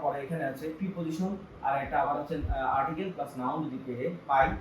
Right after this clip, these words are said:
তাহলে এটা একটা নাউন ফ্রেজ। যেহেতু প্রিপোজিশন দিয়ে শুরু হয়েছে, তাহলে এটা একটা প্রিপোজিশনাল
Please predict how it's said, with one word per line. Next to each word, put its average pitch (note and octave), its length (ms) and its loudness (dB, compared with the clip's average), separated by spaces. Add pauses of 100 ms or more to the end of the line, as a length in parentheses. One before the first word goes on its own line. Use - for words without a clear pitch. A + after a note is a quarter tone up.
(320)
তাহলে C#3+ 200 2
এটা E3+ 200 4
একটা F#3+ 140 2
নাউন D3+ 260 4
ফ্রেজ। F3 220 4 (420)
যেহেতু C#3 260 0
প্রিপোজিশন F#3+ 500 2
দিয়ে F3+ 280 2
শুরু D#3+ 300 0
হয়েছে, C3+ 240 2
তাহলে C#3 340 4
এটা C3+ 140 -4
একটা - 120 -4
প্রিপোজিশনাল C3+ 580 -6